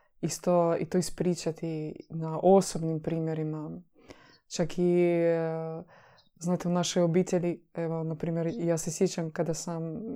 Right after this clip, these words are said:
ja stala na put duhovni i upravo zažeđala tog mira za kojim, ja mislim, svi mi žeđamo. I kada prvi put doživiš taj mir, ja se sjećam,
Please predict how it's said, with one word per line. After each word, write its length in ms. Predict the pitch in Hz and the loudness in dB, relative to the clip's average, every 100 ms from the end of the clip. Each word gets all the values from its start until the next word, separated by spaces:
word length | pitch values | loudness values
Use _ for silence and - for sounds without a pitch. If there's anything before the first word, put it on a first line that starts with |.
| - | -10
ja 360 | - 165 165 165 - _ - 160 | -6 -4 -4 -6 -12 _ -16 -14
stala 360 | 156 - 165 165 | -10 -6 -4 -2
na 140 | 160 | -4
put 340 | 160 202 226 - - | -2 -2 -2 -6 -6
duhovni 680 | 165 160 - 160 160 160 175 - - - - | -4 -4 -6 -8 -6 -8 -12 -20 -20 -6 2
i 120 | 185 | 2
upravo 320 | - 190 175 | 4 4 4
zažeđala 760 | 170 165 175 165 165 160 160 160 - - - - - _ - | 4 4 2 2 0 -2 -4 -6 -10 -16 -18 -20 -20 _ 0
tog 160 | 180 | 2
mira 360 | 185 185 180 165 | 4 4 2 0
za 140 | 156 | -4
kojim, 260 | 156 165 160 | -4 -6 -4
ja 100 | 160 | -4
mislim, 300 | 160 156 160 | -6 -8 -10
svi 200 | - 170 | -6 -4
mi 140 | 165 | -4
žeđamo. 580 | 160 175 165 165 156 160 - _ _ - - _ _ | 0 0 0 -4 -6 -10 -14 _ _ -20 -20 _ _
I 100 | 175 | -2
kada 220 | - 175 | 2 2
prvi 320 | 170 180 180 170 | 0 2 2 2
put 180 | 175 | 0
doživiš 520 | 156 180 160 165 156 - | 2 2 2 0 -2 -4
taj 180 | 170 | -4
mir, 340 | 165 175 233 233 - _ _ - _ _ _ _ _ _ - | -2 2 2 2 -6 _ _ -20 _ _ _ _ _ _ -6
ja 180 | 175 165 | -4 -4
se 140 | - | -8
sjećam, 480 | - 175 170 170 | -2 -2 0 -6